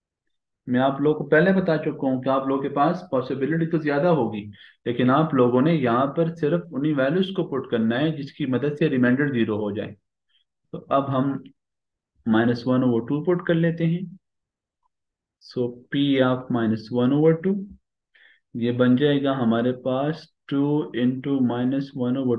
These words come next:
two का whole cube plus minus one over two का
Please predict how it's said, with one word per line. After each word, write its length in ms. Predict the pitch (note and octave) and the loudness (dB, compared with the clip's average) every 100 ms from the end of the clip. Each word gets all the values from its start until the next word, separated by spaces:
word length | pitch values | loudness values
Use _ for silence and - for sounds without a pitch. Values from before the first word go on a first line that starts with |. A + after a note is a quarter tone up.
| A#2+ | -2
two 160 | B2+ B2+ | -6 -2
का 120 | A#2+ A2 | 0 2
whole 280 | A#2+ B2+ - | 2 0 0
cube 240 | F#3 G#3+ - _ _ _ _ _ _ _ _ _ _ _ _ _ _ - | -2 -2 -6 _ _ _ _ _ _ _ _ _ _ _ _ _ _ 0
plus 340 | C3 D3 F3 - - _ _ _ _ _ _ _ _ _ _ _ _ - | 4 4 2 -6 -18 _ _ _ _ _ _ _ _ _ _ _ _ -4
minus 500 | B2 B2 C3 C#3 - | 2 4 4 2 0
one 260 | C3 B2+ C#3 | -2 0 0
over 220 | C3+ B2+ B2 - | 0 0 -2 -8
two 160 | C3+ B2+ | -10 -4
का 80 | B2+ | 0